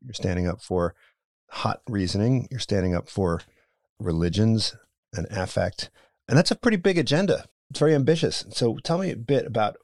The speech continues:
how did you come to see the importance of these different levels of cognition, and how did you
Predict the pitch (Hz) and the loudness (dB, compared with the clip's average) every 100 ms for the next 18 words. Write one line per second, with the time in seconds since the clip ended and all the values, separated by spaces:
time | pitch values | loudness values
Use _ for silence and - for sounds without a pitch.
0 | - - - 170 185 170 117 120 127 123 | -10 -6 -2 0 0 0 0 4 6 6
1 | 120 _ _ _ _ - - 131 127 127 | 2 _ _ _ _ -8 -2 2 6 6
2 | 120 - 110 101 - - - 117 107 98 | 4 0 -2 -2 -4 -6 -4 -2 0 -2
3 | - _ - 113 110 90 - 101 - - | -4 _ -20 -10 -6 -6 -4 -6 -4 -2
4 | 76 80 82 82 - - _ _ _ _ | -2 -2 -6 -4 -6 -6 _ _ _ _
5 | _ - 107 98 92 92 - 107 104 95 | _ -4 0 0 0 -6 -14 -6 -2 0
6 | 87 - - 123 113 - 98 - _ 98 | -2 -6 -8 -2 0 0 -8 -10 _ -8
7 | 101 95 90 85 - - 90 85 82 - | -2 -2 -2 -4 -8 -10 -4 -4 -4 -12
8 | - _ _ - 90 85 80 78 90 127 | -20 _ _ -4 -4 -4 -6 -6 -4 -4
9 | 131 - 104 101 143 143 120 117 123 | -6 -8 -6 0 0 2 2 0 0